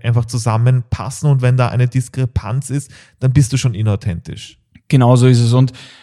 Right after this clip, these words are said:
Speaker 2: wir erleben das sehr oft am Anfang, bevor Kundinnen und Kunden zu uns kommen und, und zum Beispiel die erste Übung machen, dass sie in dem Sinne zum Beispiel sagen,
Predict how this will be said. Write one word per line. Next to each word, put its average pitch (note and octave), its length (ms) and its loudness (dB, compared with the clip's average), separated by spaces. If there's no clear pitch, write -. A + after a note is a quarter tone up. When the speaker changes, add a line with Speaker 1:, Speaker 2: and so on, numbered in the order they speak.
Speaker 2:
wir C#3+ 240 6
erleben D#3+ 280 4
das F3 240 -2
sehr D3+ 260 0
oft D#3 400 -4
am B2+ 100 0
Anfang, D3 360 -2
bevor C#3 380 -2
Kundinnen D3 340 0
und C3 100 0
Kunden D3 300 -2
zu B2 120 -8
uns D#3+ 240 -4
kommen D3 360 -2
und, D3+ 160 -6
und B2+ 280 0
zum C3 100 -6
Beispiel B2+ 240 0
die A#2+ 100 0
erste B2+ 300 -2
Übung C3+ 260 -2
machen, C#3 420 -4
dass A#2 280 -2
sie C#3 160 2
in B2 280 0
dem C3 200 4
Sinne C#3+ 300 0
zum - 140 -2
Beispiel B2+ 240 0
sagen, C3 420 -2